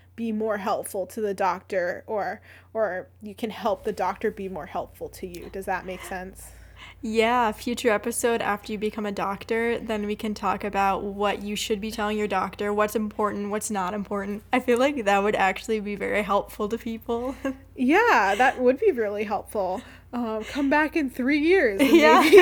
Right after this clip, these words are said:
Speaker 1: we'll talk about it.
Speaker 2: <laughs> We'll see.
Speaker 1: Yeah, do you have any other questions? Like, did I explain, like, how it,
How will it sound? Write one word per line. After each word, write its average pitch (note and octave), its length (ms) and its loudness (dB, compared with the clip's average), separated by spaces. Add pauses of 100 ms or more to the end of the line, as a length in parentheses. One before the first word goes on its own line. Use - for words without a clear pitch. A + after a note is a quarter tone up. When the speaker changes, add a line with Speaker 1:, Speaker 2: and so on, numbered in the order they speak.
Speaker 1:
we'll D4+ 160 10
talk C4+ 400 2
about C#4 420 4
it. F4 340 0
Speaker 2:
<laughs> - 0 -
We'll A#3+ 200 6
see. C#4+ 680 2 (560)
Speaker 1:
Yeah, C#4+ 360 2
do A3 120 -8
you C4+ 100 -2
have A3 220 2
any A3+ 160 -4
other B3 240 0
questions? C4+ 960 -2
Like, A3 440 0
did A#3 120 2
I A3 180 2
explain, A3 680 -4
like, A#3 220 -4
how G#3 380 -8
it, G3+ 280 -4